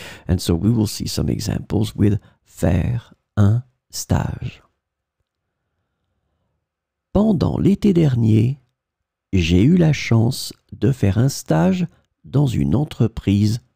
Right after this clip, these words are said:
de technologie. Pendant l'été dernier, j'ai eu la chance de faire un stage dans une entreprise de technologie.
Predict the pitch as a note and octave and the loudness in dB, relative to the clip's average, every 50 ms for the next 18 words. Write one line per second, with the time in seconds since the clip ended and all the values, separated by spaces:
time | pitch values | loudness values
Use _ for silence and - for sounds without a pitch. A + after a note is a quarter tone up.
0 | _ _ _ - F2 F#2 G#2+ A2 - - F3 E3+ - B2 A2+ G#2 - - - - | _ _ _ -16 -2 0 0 0 2 0 -2 -2 0 0 0 2 2 0 -4 -4
1 | - - - - _ _ _ _ _ _ _ _ _ _ _ _ _ _ _ _ | -6 -12 -12 -12 _ _ _ _ _ _ _ _ _ _ _ _ _ _ _ _
2 | _ _ _ _ _ _ _ _ _ _ _ _ _ _ _ _ _ _ _ _ | _ _ _ _ _ _ _ _ _ _ _ _ _ _ _ _ _ _ _ _
3 | _ _ _ _ _ _ _ _ _ _ _ _ _ _ _ _ _ _ _ _ | _ _ _ _ _ _ _ _ _ _ _ _ _ _ _ _ _ _ _ _
4 | - E2 E2+ E2+ - - - D2 E2+ B2+ C3+ - C#3 C3 B2 A2+ G#2+ G#2+ G#2+ G#2 | -2 0 0 0 0 0 0 2 0 0 2 2 2 2 2 2 2 2 2 2
5 | G2+ G2 G#2 A#2+ C#3+ - _ _ _ _ _ _ _ _ _ _ - A2 G#2 G2 | 2 2 2 0 0 -4 _ _ _ _ _ _ _ _ _ _ 0 0 2 2
6 | A#2 F#3 G#3+ A3 G3 E3 B2 A2+ A2 - - - F2+ F2+ F#2 G#2+ A2+ - - - | 4 4 4 4 4 4 2 2 0 -2 -2 -2 0 0 0 -2 -4 -6 -10 -12
7 | - _ _ _ - - E2+ - E2+ E2 - - F2 D2+ G2 G2+ B2+ D3 - - | -14 _ _ _ -12 -12 -4 -2 -2 -2 0 -2 -4 -2 0 0 0 -2 -2 -4
8 | - D#3 D#3 D#3+ F3 E3+ F3 F3 - _ _ _ _ _ _ _ _ _ _ _ | -2 0 0 2 0 0 -2 -4 -6 _ _ _ _ _ _ _ _ _ _ _
9 | A#2+ B2+ D#3 F3+ E3+ B2+ - - D#2+ E2 A#2 D#3 D#3+ - - A2 - - - - | -4 0 0 0 0 0 -2 -2 0 0 0 0 0 -2 -2 -2 -2 -2 -4 -2
10 | F2+ F#2+ F#2+ G2 F#2+ G#2 A#2 - _ _ _ _ _ _ _ _ _ _ _ _ | 0 0 2 0 0 0 -2 -4 _ _ _ _ _ _ _ _ _ _ _ _
11 | F#2 F2+ G2+ G2 - - E3 E3 - - A#2+ G#2+ - - - - - - - - | -4 0 2 2 2 2 -2 -4 -2 -2 -2 -2 0 -2 -4 -4 -6 -10 -12 -12